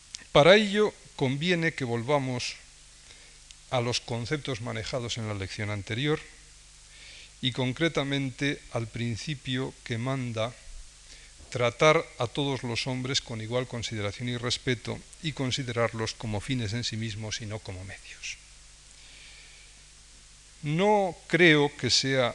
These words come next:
arriesgado decir que la esfera de la sexualidad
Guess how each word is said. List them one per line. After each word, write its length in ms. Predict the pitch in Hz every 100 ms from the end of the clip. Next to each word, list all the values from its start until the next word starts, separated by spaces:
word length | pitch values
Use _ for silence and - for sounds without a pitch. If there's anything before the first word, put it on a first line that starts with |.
| -
arriesgado 600 | 110 107 104 135 127 110
decir 440 | 101 135 117 104 - - - - - - - - - - -
que 120 | 120
la 100 | 117
esfera 320 | 113 156 143
de 60 | 120
la 120 | 113
sexualidad 760 | - 107 - 139 127 120 113